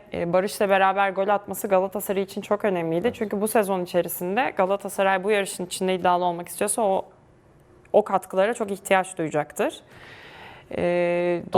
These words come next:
Speaker 1: dolayısıyla
Speaker 2: iki
Speaker 1: acaba
Speaker 2: tane
Speaker 1: şimdi Osterwolde ile eşleşecek.
Speaker 2: Evet. Tam onu
Speaker 1: Yani orada Barış Alper'in,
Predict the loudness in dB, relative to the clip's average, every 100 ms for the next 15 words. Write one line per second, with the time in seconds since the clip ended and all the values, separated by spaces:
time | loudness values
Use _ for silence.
0 | 4 4 2 2 4 4 4 4 4 4
1 | 4 4 4 4 4 4 4 4 2 2
2 | 0 -2 4 4 6 4 2 -4 -20 -20
3 | -20 -20 -20 0 4 4 4 6 6 6
4 | 2 2 2 2 2 4 2 2 0 2
5 | 0